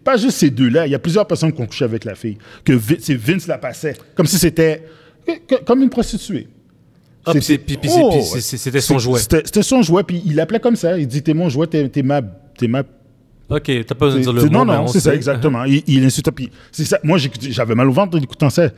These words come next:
Speaker 1: C'est, quand t'es un père de famille, t'entends cette merde, tu te dis, imagine si ma fille tombe de ces affaires-là. Moi, je capotais, là.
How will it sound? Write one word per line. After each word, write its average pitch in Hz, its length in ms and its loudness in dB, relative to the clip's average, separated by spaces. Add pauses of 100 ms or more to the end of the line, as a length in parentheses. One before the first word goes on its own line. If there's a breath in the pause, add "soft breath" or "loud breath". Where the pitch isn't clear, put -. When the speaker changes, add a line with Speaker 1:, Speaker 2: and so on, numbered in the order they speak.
(140 loud breath)
Speaker 1:
C'est, 131 260 -4
quand 240 120 -2
t'es 160 120 0
un 127 80 2
père 160 140 2
de 143 80 0
famille, 143 260 0
t'entends 143 220 -2
cette - 160 -4
merde, 131 180 -4
tu 156 60 0
te 113 60 -12
dis, 131 140 -6
imagine 139 320 -4
si 165 120 -8
ma 123 100 -4
fille 127 140 -12
tombe 120 160 -6
de 107 60 -10
ces 113 180 -4
affaires-là. 113 320 -8 (260 loud breath)
Moi, 151 120 2
je 120 100 -2 (200)
capotais, 180 520 0
là. 117 100 -6